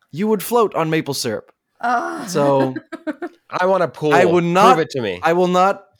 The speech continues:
Speaker 1: sprain my ankle running on potatoes. I will swim through maple syrup. Might take me a while, but it'll taste good,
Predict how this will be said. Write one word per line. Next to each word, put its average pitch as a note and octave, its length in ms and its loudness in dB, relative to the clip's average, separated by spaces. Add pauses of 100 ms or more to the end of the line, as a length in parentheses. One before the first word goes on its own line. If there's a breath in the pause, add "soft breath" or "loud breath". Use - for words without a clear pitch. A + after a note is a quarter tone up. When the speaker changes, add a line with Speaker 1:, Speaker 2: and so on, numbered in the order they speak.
(220 loud breath)
Speaker 1:
sprain D#3+ 440 -2
my C#3 120 2
ankle B2 380 -2
running A#2+ 340 -2
on A2 140 -4
potatoes. G#2+ 800 -6 (380)
I E3 300 2
will F3+ 160 -2
swim C3+ 360 -4
through B2 180 -6
maple C#3 280 -4
syrup. B2+ 400 -4 (100)
Might A#2+ 300 -8
take E3 200 -6
me E3+ 120 -4
a D#3 80 -2
while, C#3+ 460 0 (260 soft breath)
but G#2+ 100 -8
it'll G#2 240 -6
taste D#3+ 380 -4
good, C#3 360 0